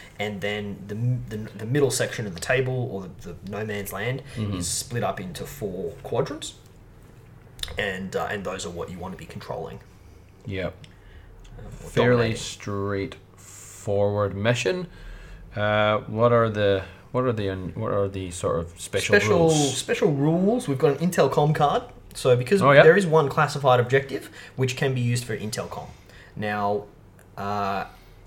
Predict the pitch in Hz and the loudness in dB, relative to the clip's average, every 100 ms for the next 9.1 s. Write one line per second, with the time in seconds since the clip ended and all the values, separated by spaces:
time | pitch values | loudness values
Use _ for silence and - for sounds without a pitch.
0 | - 107 139 156 123 127 123 123 120 117 | -14 -6 -2 2 0 2 0 2 2 0
1 | 123 113 98 - 107 107 - 120 120 113 | 0 -2 -4 -8 -10 -10 -8 -4 -2 -4
2 | 113 104 - 117 120 135 131 123 - 123 | -6 -10 -12 -6 -2 0 -2 -4 -4 -6
3 | - 120 143 180 120 - - 110 104 104 | -2 2 2 2 -2 -4 0 0 0 -2
4 | 127 165 120 110 107 104 98 101 110 104 | -2 0 -2 -2 -4 -6 -6 -6 -8 -10
5 | - - - 95 85 117 - 139 - 156 | -12 -12 -10 -10 -8 -8 -6 -6 -4 -4
6 | 139 135 135 151 147 - - 120 123 120 | -4 -4 -2 -4 -8 -10 -6 0 0 2
7 | 196 - - - - 131 120 113 101 104 | 0 0 -8 -18 -8 -2 0 0 -2 -4
8 | 104 95 98 101 92 - 95 95 87 - | -6 -6 -6 -6 -8 -12 -12 -10 -10 -10
9 | - | -14